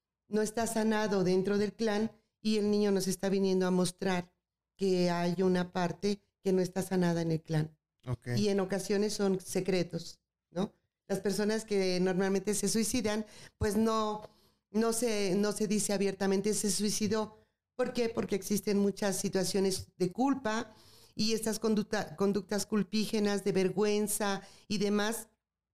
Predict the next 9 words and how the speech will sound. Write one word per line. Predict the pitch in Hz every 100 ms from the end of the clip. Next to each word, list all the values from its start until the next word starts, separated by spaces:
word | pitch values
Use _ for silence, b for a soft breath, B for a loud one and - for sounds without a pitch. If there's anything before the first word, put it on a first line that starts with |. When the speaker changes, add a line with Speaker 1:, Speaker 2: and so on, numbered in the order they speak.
| _ _ -
Speaker 1:
hacen | 190 185 220
que | 214
mejor | 196 180 190
la | 196
familia | 196 202 196 202
lo | 202 175
tenga | 175 175
en | 170
secreto. | 170 170 170 165